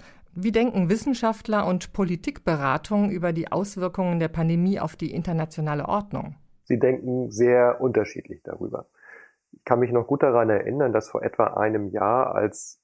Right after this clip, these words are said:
Speaker 2: uns wirklich bewusst wurde, was sich da abspielt oder wenigstens ansatzweise bewusst wurde, es geradezu einen Tsunami an Deutungen gab darüber, was die Auswirkungen der Pandemie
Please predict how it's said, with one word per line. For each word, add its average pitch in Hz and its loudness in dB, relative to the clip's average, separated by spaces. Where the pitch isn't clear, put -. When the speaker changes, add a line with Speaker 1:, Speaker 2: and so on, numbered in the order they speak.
Speaker 2:
uns 110 -4
wirklich 113 -2
bewusst 117 0
wurde, 107 2
was - -4
sich 110 0
da 104 2
abspielt 98 -2
oder 95 -2
wenigstens 101 -4
ansatzweise 110 2
bewusst 101 -4
wurde, 95 0
es - -4
geradezu 110 0
einen 107 0
Tsunami 117 2
an 107 0
Deutungen 107 2
gab 98 0
darüber, 110 2
was 104 0
die - -6
Auswirkungen 110 2
der 101 4
Pandemie 104 -4